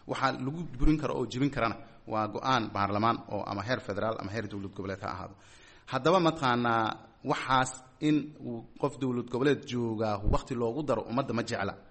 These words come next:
Aanaaba ka mid a ma jecli. Laakiin maxaan mataqaanaa ummaddii Soomaaliyeed haddaan nahay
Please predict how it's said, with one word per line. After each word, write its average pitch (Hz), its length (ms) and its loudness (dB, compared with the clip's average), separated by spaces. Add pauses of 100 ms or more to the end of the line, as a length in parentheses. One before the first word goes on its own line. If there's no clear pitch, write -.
(400)
Aanaaba 123 380 4
ka - 120 -4
mid 123 120 0
a 107 60 0
ma 117 100 -2
jecli. 107 220 -6
Laakiin 117 320 -2
maxaan 147 340 4
mataqaanaa 127 460 0
ummaddii 135 220 -2
Soomaaliyeed 120 360 -2
haddaan 170 220 4
nahay 104 160 -2